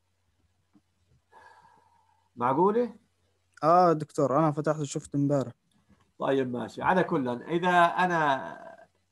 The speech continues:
Speaker 1: آه، ما لقي-، يعني، آه، أنا قلت لك، يعني صار في عندي مشكلة تقنية. إذا عندك أي سؤال اقرأه من الكتاب، عندك أي سؤال ممكن نعمل، آه، ح-، يعني حصة زوم زي مراجعة هيك ونفهمك إياها.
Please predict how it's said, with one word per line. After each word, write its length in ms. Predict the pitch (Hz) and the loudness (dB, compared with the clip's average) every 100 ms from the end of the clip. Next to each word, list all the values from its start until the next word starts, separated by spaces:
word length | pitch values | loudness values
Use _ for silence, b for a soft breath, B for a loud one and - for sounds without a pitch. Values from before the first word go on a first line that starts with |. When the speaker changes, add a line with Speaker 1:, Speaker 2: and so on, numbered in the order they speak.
| _ _ | _ _
Speaker 1:
آه، 260 | 76 80 69 | -20 -18 -12
ما 140 | 117 | -8
لقي-، 340 | 135 143 170 135 | -4 -2 0 0
يعني، 480 | 123 123 123 123 120 | -4 -4 -8 -6 -6
آه، 500 | 117 107 98 76 120 | -8 -10 -12 -10 -8
أنا 100 | 139 | -4
قلت 260 | 180 185 | -4 -4
لك، 120 | 127 | -4
يعني 180 | - 139 | -4 -4
صار 200 | 131 180 | -2 -4
في 100 | 156 | -4
عندي 180 | 160 156 | -8 -6
مشكلة 340 | 165 160 156 | -8 -8 -8
تقنية. 520 | 147 151 139 117 95 92 _ _ _ _ _ _ 58 185 _ _ _ _ _ _ _ - | -6 -4 -4 -6 -10 -16 _ _ _ _ _ _ -20 -20 _ _ _ _ _ _ _ -8
إذا 140 | 170 | -2
عندك 340 | 185 226 196 190 | 0 0 -2 0
أي 140 | 202 | -2
سؤال 260 | 190 175 180 | 0 2 2
اقرأه 280 | 202 180 170 | 2 2 0
من 100 | 165 | -2
الكتاب، 340 | 139 185 214 | -4 -4 -4
عندك 240 | 226 196 | -4 -4
أي 100 | 196 | -6
سؤال 440 | 185 190 190 196 196 | -6 -2 2 2 0
ممكن 300 | 196 190 175 | -6 -6 -8
نعمل، 360 | 160 165 156 | -8 -8 -4
آه، 240 | 151 139 131 | -2 0 0
ح-، 220 | - 143 | 2 2
يعني 600 | 147 120 123 123 120 113 | 0 -4 -4 -6 -8 -8
حصة 340 | 175 165 147 | -8 -8 -8
زوم 600 | 123 165 165 156 73 127 107 | -6 -2 -2 -4 -10 -10 -12
زي 220 | 120 156 131 | -6 -4 -4
مراجعة 480 | 135 151 170 147 | -2 -2 0 -4
هيك 180 | 139 185 | -6 -8
ونفهمك 520 | - 196 226 190 175 | -10 -8 -6 -6 -8
إياها. 260 | 165 131 | -8 -10